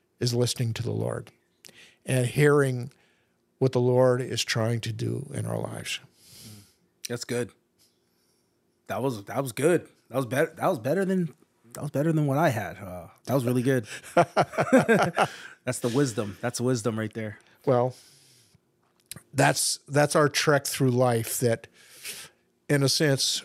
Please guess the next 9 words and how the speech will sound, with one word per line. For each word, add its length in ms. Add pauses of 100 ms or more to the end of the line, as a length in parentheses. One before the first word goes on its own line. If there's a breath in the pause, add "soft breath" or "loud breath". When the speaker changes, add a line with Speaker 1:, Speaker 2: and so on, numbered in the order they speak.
Speaker 1:
our 180
lives 680 (100)
are 140
to 100
be 160
an 100
act 320
of 120
worship. 460